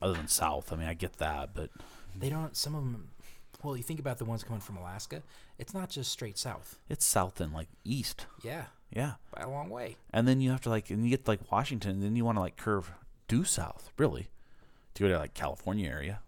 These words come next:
Speaker 1: Southern Oregon. I mean,
Speaker 2: Yeah.
Speaker 1: it's interesting.
Speaker 2: Yeah.
Speaker 1: Animals, uh, animals, there's more to it than we know what's going on.
Speaker 2: Mm-hmm.
Speaker 1: We don't understand it all.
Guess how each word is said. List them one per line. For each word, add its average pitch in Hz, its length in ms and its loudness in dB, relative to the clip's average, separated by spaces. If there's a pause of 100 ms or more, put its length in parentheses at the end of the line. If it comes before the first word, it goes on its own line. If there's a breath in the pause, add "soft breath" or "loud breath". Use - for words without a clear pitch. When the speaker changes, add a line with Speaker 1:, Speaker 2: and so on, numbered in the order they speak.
(160)
Speaker 1:
Southern 80 260 0
Oregon. 90 360 0 (100)
I 95 40 0
mean, 90 200 0 (680)
Speaker 2:
Yeah. - 200 -8 (1200)
Speaker 1:
it's - 180 -4
interesting. 139 440 -4 (180)
Speaker 2:
Yeah. 101 80 0
Speaker 1:
Animals, 202 300 0
uh, 208 80 2
animals, 220 420 0
there's 220 340 -2
more 175 180 0
to 151 160 2
it 135 100 2
than 104 100 2
we 98 80 0
know 95 120 2
what's - 300 -4
going 92 180 2
on. 71 140 -4
Speaker 2:
Mm-hmm. 123 440 -4 (100)
Speaker 1:
We 104 100 6
don't 107 140 10
understand 101 360 4
it 87 60 2
all. 82 220 2